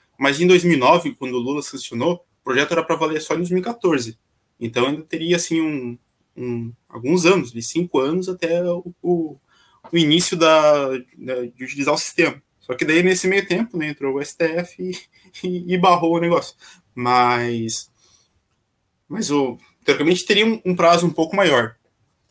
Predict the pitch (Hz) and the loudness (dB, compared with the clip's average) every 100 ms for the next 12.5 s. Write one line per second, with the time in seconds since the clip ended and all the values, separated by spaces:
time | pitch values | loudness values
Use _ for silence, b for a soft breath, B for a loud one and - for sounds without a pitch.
0 | _ 117 113 160 214 208 196 226 - 262 | _ -6 -4 0 2 2 0 2 2 2
1 | 202 180 202 185 202 226 - 190 202 220 | -2 -2 2 4 2 -2 -4 -4 -4 -4
2 | 202 180 156 _ 196 220 175 196 226 185 | -6 -8 -14 _ -2 2 4 4 2 -4
3 | 196 190 180 156 143 - 143 - 175 165 | -4 -6 -6 -6 -8 -6 -4 0 0 0
4 | 151 180 175 156 139 170 175 - 151 214 | 2 2 2 -2 -2 2 2 4 4 4
5 | 156 139 131 123 - 123 120 117 113 120 | 0 -4 -6 -12 -14 -12 -10 -12 -16 -18
6 | 117 _ 131 117 117 117 _ _ _ _ | -18 _ -18 -16 -16 -20 _ _ _ _
7 | _ - 120 120 160 170 131 - - - | _ -4 0 4 4 2 0 0 0 4
8 | 123 175 170 - _ _ _ _ _ _ | 6 4 2 -4 _ _ _ _ _ _
9 | - 120 120 117 120 117 113 - 139 - | -10 -6 -6 -6 -8 -8 -10 -16 -6 -2
10 | 196 - - 190 311 - 123 120 117 127 | 2 2 4 4 4 2 -2 -4 -2 0
11 | 127 123 165 160 139 120 190 131 120 117 | 0 0 0 0 -2 -2 -2 -2 -2 -6
12 | _ - 120 117 117 | _ -10 -6 -6 -8